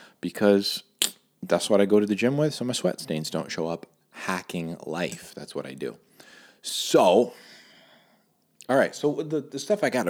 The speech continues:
the stuff that I have to go over is so much. So much has happened. <sighs> But if this goes well, the recording goes well,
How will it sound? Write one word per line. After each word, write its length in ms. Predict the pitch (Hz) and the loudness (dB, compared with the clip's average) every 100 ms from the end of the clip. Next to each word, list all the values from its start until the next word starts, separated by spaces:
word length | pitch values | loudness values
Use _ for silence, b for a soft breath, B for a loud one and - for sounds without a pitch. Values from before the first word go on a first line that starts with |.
| 147 | -2
the 100 | 151 | -4
stuff 320 | - - 185 | -4 -6 -6
that 140 | - 135 | -4 -6
I 80 | 120 | -6
have 260 | - 135 - | -8 -10 -12
to 80 | |
go 300 | 98 139 135 - | -8 -6 -6 -2
over 340 | 120 107 - | 0 0 -6
is 120 | 87 | -10
so 340 | - - 165 165 | -10 0 2 2
much. 560 | 135 131 - - - | 2 0 -2 -10 -8
So 220 | - 135 143 | -4 0 2
much 220 | 135 - | 0 -2
has 100 | 101 | -8
happened. 500 | - 101 - - - | -6 -8 -8 -18 -20
<sighs> 1200 | B B B B B B B B B B B B B B B B B B B B B B B B B B B _ _ _ _ _ _ _ _ _ _ _ _ _ | B B B B B B B B B B B B B B B B B B B B B B B B B B B _ _ _ _ _ _ _ _ _ _ _ _ _
But 100 | 117 | 4
if 80 | 113 | 4
this 160 | 147 | 2
goes 220 | - 180 98 | 4 2 2
well, 240 | 71 - - _ _ _ _ _ _ _ - | -4 -4 -16 _ _ _ _ _ _ _ -10
the 100 | 76 | -2
recording 380 | 90 90 104 110 | -2 4 4 4
goes 180 | 117 120 | 4 2
well, 240 | 80 78 | 0 -8